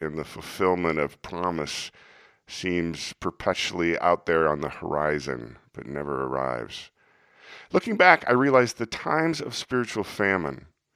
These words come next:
have exercised my faith, on which I have to rely, like a starving person getting by on meager provisions. I've also experienced that seasons of spiritual famine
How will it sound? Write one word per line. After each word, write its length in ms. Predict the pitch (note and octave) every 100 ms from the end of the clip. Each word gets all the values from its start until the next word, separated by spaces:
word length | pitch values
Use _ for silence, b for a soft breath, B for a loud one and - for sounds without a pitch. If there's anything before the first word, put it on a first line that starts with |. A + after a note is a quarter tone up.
| _ _ _
have 220 | G2 - -
exercised 1080 | A#2 - F#2+ - D#2+ D2+ D2 D2+ - - - _ _
my 240 | - F#2 F#2
faith, 680 | - - - - - - _ _ _ _ _ _ -
on 220 | F2+ F#2
which 380 | F#2+ F#2+ - -
I 120 | F2+
have 380 | F#2 - G2+ F#2
to 140 | - G2
rely, 720 | F#2+ F#2 G#2+ A#2 F#2 C2+ G1+ - B B B B B B B B
like 160 | F2 -
a 60 |
starving 520 | - - G2 F#2+ F2+
person 560 | D#2+ E2+ D#2 - D#2 D2
getting 500 | C#2+ E2+ E2 E2 D#2 -
by 440 | E2+ E2 E2 D#2+
on 360 | D2+ D2+ D2+ D2+
meager 340 | D#2 D2+ D#2
provisions. 760 | D2 D#2+ C#2 D#2+ C#2 G1+ - - _ _ _ _ _ _ _ _ _ -
I've 100 | G#2
also 200 | B2+ A2
experienced 680 | - - F#2 F2+ F2+ -
that 120 | F2 C#2
seasons 500 | - A#2+ A#2+ B2+ A2+
of 100 | G#2+
spiritual 580 | - F#2 F2+ F#2+ F#2
famine 720 | F2 - D#2 D#2 D#2+ F2 F2+